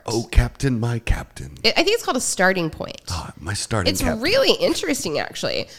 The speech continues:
Speaker 2: But you hear him do those interviews.
Speaker 1: Yeah, and you're like, "Oh, you're smart. You're
Speaker 2: And, uh,
Speaker 1: smart
Speaker 2: you're
Speaker 1: guy."
Speaker 2: like, "You're smart
Speaker 1: Mm.
Speaker 2: and not obnoxious and overbearing."
Speaker 1: Oh, then what about that redhead chick?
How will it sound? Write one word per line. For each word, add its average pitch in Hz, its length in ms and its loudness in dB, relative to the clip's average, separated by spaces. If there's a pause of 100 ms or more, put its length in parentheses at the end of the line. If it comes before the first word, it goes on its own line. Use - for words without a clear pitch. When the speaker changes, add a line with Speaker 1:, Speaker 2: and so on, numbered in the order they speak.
Speaker 2:
But 381 80 2
you 440 140 10
hear 427 300 4
him 220 120 -6
do 277 300 -2
those 262 420 2
interviews. 494 560 0
Speaker 1:
Yeah, 104 220 6 (180)
and 101 80 -4
you're 101 100 2
like, 110 60 0
"Oh, 127 60 6
you're 110 100 4
smart. 107 320 -2 (160)
You're - 140 0
Speaker 2:
And, 302 100 6
uh, 302 120 4
Speaker 1:
smart - 120 -4
Speaker 2:
you're 294 120 2
Speaker 1:
guy." 320 40 2
Speaker 2:
like, - 260 2
"You're 240 180 -6
smart 220 840 2
Speaker 1:
Mm. 98 340 -4
Speaker 2:
and 202 340 0
not 269 320 4 (380)
obnoxious 165 840 -2
and 135 320 -10 (180)
overbearing." 113 560 -8 (480)
Speaker 1:
Oh, 120 320 6
then 120 200 -2
what 135 120 2
about 131 160 2
that 120 140 -2
redhead 113 420 2
chick? - 380 -6